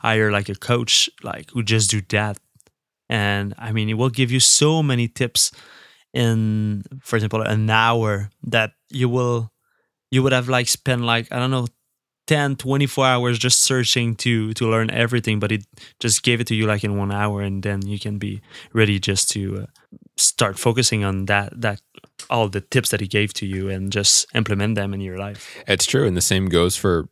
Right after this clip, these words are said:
Speaker 2: everything else. There are life coaches,
Speaker 1: Mm-hmm.
Speaker 2: business coaches, anything else. You know, these people all exist to help you achieve particular goals. And so in the case of business, you know, there are tons of seminars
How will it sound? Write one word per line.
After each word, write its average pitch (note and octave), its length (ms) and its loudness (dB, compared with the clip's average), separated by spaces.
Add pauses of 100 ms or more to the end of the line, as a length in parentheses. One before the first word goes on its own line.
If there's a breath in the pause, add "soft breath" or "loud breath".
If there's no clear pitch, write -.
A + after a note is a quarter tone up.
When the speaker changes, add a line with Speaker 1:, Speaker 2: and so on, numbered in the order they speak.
(120)
Speaker 2:
everything F#2 400 2
else. G2 240 0
There G2+ 160 2
are D#2+ 140 2
life F2+ 320 2
coaches, A2+ 500 2
Speaker 1:
Mm-hmm. G2+ 80 -10
Speaker 2:
business G2 400 0
coaches, F2 560 0 (380 loud breath)
anything G#2 420 0
else. D#2+ 240 -4
You G#2 80 0
know, F#2 140 4
these C#3 360 2
people B2 460 0
all G#2+ 240 2
exist G2+ 420 0
to G2+ 100 0
help B2+ 300 -2
you G2+ 120 2
achieve F2+ 340 -2 (380 loud breath)
particular F2+ 600 -2
goals. F2+ 460 2 (100)
And F#2+ 300 0
so F#2+ 720 2 (140)
in G#2 140 -2
the F#2+ 60 0
case - 300 0
of E2 220 -4 (180)
business, A#2+ 500 2
you F#2 80 0
know, E2 140 0
there E2+ 180 4
are E2+ 80 4
tons A#2 340 -2
of F2+ 120 0
seminars G2+ 720 2